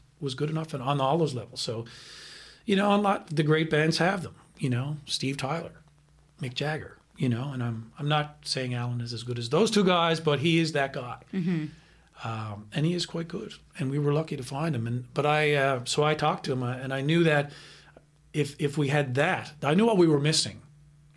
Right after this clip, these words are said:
Speaker 1: and I sensed that he could fill that hole. And, uh,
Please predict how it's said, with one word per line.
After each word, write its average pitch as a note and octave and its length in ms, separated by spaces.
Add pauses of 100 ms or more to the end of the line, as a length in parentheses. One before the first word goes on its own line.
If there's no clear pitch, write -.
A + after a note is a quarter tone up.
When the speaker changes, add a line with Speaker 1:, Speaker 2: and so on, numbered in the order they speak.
(140)
Speaker 1:
and C#3 140
I C#3 120
sensed E3 380
that C3 120
he D#3 280
could C3+ 200
fill C3+ 240
that A#2 160
hole. C#3 280 (1600)
And, D#3+ 360
uh, D3 280